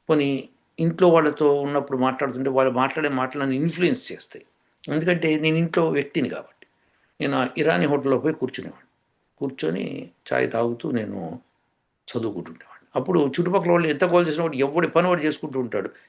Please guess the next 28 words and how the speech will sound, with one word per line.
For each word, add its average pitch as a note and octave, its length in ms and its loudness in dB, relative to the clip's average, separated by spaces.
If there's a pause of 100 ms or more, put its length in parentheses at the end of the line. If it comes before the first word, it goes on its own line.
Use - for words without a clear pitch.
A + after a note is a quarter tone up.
ఎవడి C#3 200 6
గోల B2 220 4
వాడిది. F#2 280 -4 (1200)
నాకు C3 420 0 (120)
అన్‌డిస్టర్బ్డ్‌గా F#3 640 0
పని A#2+ 220 -4
చేసుకునేవాడిని - 480 -10
అక్కడ. - 140 -20 (580)
అదొక B2 240 0
గమ్మత్తైన D#3 440 0
విషయం A2 280 -4
అనమాట. - 260 -10 (680)
So D#3 80 6
అప్పుడు C#3 280 2
ప్రజలందరూ C3 560 4
ఉంటారు, D3+ 420 0 (280)
ఎవడి G2+ 220 0
పని C3+ 160 0
వాడు D3+ 160 2
చేసుకుంటూ D3+ 380 -4
ఉంటాడు, F3+ 260 -4 (120)
నా C#3+ 140 4
పని - 200 2
నేను - 160 -6
చేసుకుంటూ - 340 -20
ఉంటాను. - 200 -20 (1040)
అలా C#3 220 0
నేను G2+ 420 -2